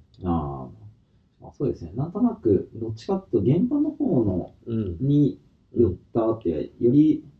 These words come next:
Speaker 2: うん。
Speaker 1: そっちに、なんていうか、あの、寄り添った形の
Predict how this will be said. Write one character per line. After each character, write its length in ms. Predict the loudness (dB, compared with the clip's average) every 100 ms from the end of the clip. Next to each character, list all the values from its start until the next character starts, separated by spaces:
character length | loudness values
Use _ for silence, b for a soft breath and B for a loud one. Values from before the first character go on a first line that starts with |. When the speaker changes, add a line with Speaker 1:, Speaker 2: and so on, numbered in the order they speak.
| _
Speaker 2:
う 100 | -4
ん。 160 | -4 -6
Speaker 1:
そ 100 | -12
っ 40 |
ち 140 | -2 2
に、 180 | 2
な 100 | 2
ん 80 | -2
て 80 | -4
い 40 |
う 40 | -10
か、 80 | -14
あ 80 |
の、 420 | -16 -16 -16 -18 -4
寄 120 | 0
り 80 | 2
添 140 | 0
っ 40 | -4
た 120 | -8
形 320 | -6 -6 -8
の 360 | -10 -12 -14 -14